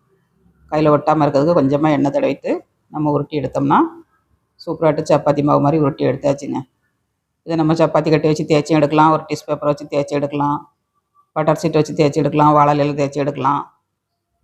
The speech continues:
ஒரு ரவுண்ட் ஷேப்ல வேணும்னா இந்த மாதிரி கட் பண்ணி எடுத்துக்கோங்க. சூப்பரா கிடைக்கும். அது இல்லாட்டி ஒரு பட்டர் ஷீட் போட்டு, பட்டர் ஷீட்ல கொஞ்சம் எண்ணெய் தடவிட்டு நம்ம ஒரு பிளேட்டை போட்டு ப்ரெஸ் பண்ணோம்னா ஒண்ணு போல ஈவனா கிடைக்குங்க.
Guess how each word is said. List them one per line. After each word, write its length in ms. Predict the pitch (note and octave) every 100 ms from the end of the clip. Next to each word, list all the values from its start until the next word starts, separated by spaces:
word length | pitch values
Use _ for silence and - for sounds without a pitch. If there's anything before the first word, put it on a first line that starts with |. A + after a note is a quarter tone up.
| -
ஒரு 100 | E3
ரவுண்ட் 220 | D#3 D#3+ D#3
ஷேப்ல 240 | E3 E3 D#3
வேணும்னா 280 | D3 D#3 C4+ E4 - D#3
இந்த 100 | D3
மாதிரி 120 | D3 D#3
கட் 160 | C3+ -
பண்ணி 140 | C#3+ C#3+
எடுத்துக்கோங்க. 460 | C#3+ C#3+ C#3+ C#3 F#3 E4 - _ _ _ _ _ _ _ _ _ _ _ _ _ _ _ -
சூப்பரா 220 | D#3 D#3
கிடைக்கும். 400 | D3 C#3+ C#3 G3 E4 - _ _ _ _ _ _
அது 140 | E3 E3
இல்லாட்டி 300 | D#3 D3 E3+ E4+ - -
ஒரு 80 | E3
பட்டர் 240 | E3 D#3+ D#3
ஷீட் 200 | E3 D#3+
போட்டு, 200 | D3+ D#3+ G3+
பட்டர் 200 | E3 D#3
ஷீட்ல 220 | D#3+ D3+ D3+
கொஞ்சம் 180 | D3
எண்ணெய் 160 | C#3+ C#3+
தடவிட்டு 340 | C#3+ C#3 D#3 C4+ - _ _ _ _ _
நம்ம 140 | D#3 D#3
ஒரு 80 | D3+
பிளேட்டை 260 | D#3 D#3+ E3
போட்டு 180 | D3+ D3 F#3
ப்ரெஸ் 220 | D3+ -
பண்ணோம்னா 400 | D3+ C#3+ D3 D#3+ E4 - - _ _ _ _ _ _ _ _ _ _ _ -
ஒண்ணு 160 | E3 F3
போல 140 | E3 F3 E3
ஈவனா 220 | D#3+ E3
கிடைக்குங்க. 400 | D3 C3 C3 C3+